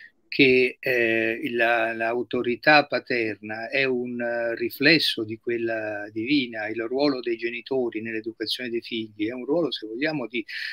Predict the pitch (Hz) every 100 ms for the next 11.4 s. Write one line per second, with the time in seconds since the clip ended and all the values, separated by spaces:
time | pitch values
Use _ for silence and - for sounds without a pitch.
0 | - - - 123 120 117 - - - -
1 | 151 139 117 104 - 120 - 147 160 143
2 | 127 123 117 - - _ - 131 117 113
3 | 113 113 117 120 120 - 131 117 117 _
4 | _ _ - _ - - 151 139 - -
5 | 131 147 143 147 143 147 131 _ _ -
6 | 147 147 151 185 170 135 123 123 117 117
7 | 151 185 - 131 120 120 151 180 165 127
8 | 117 - 117 - 127 - - 147 147 -
9 | 123 123 120 117 127 120 110 - - -
10 | - _ _ 135 139 139 139 143 139 139
11 | _ _ -